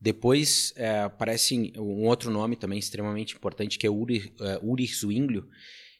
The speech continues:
E Zwinglio já não alinhava na abordagem da ceia ou na leitura, na, na interpretação da ceia, nem de Lutero nem de Calvino.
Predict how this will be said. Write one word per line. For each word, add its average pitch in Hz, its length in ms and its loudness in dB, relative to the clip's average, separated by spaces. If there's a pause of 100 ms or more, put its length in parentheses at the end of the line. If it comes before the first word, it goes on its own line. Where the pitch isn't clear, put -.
E 98 80 0
Zwinglio 123 600 6
já 120 200 4
não 135 240 4
alinhava 135 840 0
na 120 440 0
abordagem 113 760 2
da 107 120 0
ceia 117 320 2
ou 123 40 2
na 110 80 0
leitura, 101 840 2
na, 92 200 -8
na 98 100 -4
interpretação 110 600 -2
da 101 120 -4
ceia, 98 260 2
nem 110 160 2
de 120 80 -2
Lutero 120 420 2
nem 123 140 0
de - 100 -4
Calvino. 107 420 -2